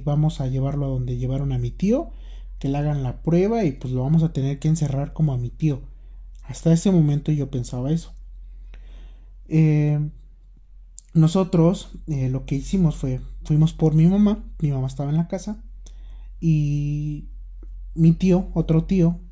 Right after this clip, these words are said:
eh, se llevó a mi papá en su carro, yo iba con mi mamá en otro carro, precisamente para no ir como toda la, toda la gente junta. La verdad es que teníamos mucho cuidado y,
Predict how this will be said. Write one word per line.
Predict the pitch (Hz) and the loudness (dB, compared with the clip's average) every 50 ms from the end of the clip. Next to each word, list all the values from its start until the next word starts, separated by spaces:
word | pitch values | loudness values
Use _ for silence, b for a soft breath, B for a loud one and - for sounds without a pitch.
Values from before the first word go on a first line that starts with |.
| - - _ - - - b b b b b b b b b - | -20 -20 _ -20 -20 -20 b b b b b b b b b -6
eh, | - 147 147 143 | -4 -2 -2 -2
se | - - 147 143 | -2 -2 -2 0
llevó | 143 139 143 | 0 0 2
a | 143 | 2
mi | 151 147 | 2 2
papá | 143 - 147 - 151 147 | 0 -2 -4 -2 -2 -2
en | 143 151 | 0 -2
su | 160 - | -4 -2
carro, | - 175 170 170 165 165 | 0 2 4 4 6 4
yo | 156 151 | 4 2
iba | 156 151 147 143 151 | 2 0 0 -2 -4
con | - - - 135 135 | -6 -6 -4 -4 -4
mi | 139 139 | -4 -4
mamá | 139 135 139 139 135 135 135 135 | -4 -4 -4 -2 -2 -2 -2 -2
en | 131 131 | -2 -2
otro | 131 131 135 135 135 - | -2 -4 -4 -6 -4 0
carro, | 165 160 160 151 156 180 - - b b b b b b b b - | 2 2 2 2 0 -2 -4 -8 b b b b b b b b -4
precisamente | 147 147 139 143 151 139 143 143 151 | -2 -2 -2 0 -2 -2 -2 -2 -4
para | - - - 135 135 131 135 | -4 -4 -4 -4 -2 -2 -2
no | 135 135 135 139 | -2 -2 -2 -4
ir | 139 139 - | -4 -4 -2
como | - 151 151 139 127 - | 0 0 0 0 0 -2
toda | - 143 135 139 135 | -4 -4 -2 -2 -2
la, | 131 127 123 123 123 - - b b b b b b b b - - - - | -2 -2 -4 -6 -8 -12 -14 b b b b b b b b -16 -14 -8 -4
toda | 156 147 147 139 | -2 0 0 0
la | 131 127 127 | 0 -2 -4
gente | - - 143 135 123 131 127 | -4 -6 -6 -4 -4 -4 -6
junta. | - - 151 147 143 127 - 123 120 120 123 120 - - - - b b b b b b b b b b - - - - - - - - - | -4 -2 -2 0 0 -2 -2 -6 -6 -6 -6 -8 -10 -16 -20 -20 b b b b b b b b b b -20 -20 -20 -18 -18 -16 -14 -6 -2
La | 151 147 143 | 0 0 2
verdad | 143 147 147 156 156 | 2 2 2 4 4
es | 160 165 | 2 2
que | - 175 | 0 -2
teníamos | 170 165 147 143 143 147 143 139 | 0 0 0 2 2 0 0 0
mucho | 151 156 160 165 - 175 170 | 2 0 0 0 0 -2 -2
cuidado | - 143 143 143 143 147 151 151 151 151 147 | -2 -2 -2 0 0 2 2 2 2 2 0
y, | 135 123 120 120 123 120 123 120 | 0 -2 -2 -2 -2 -4 -4 -6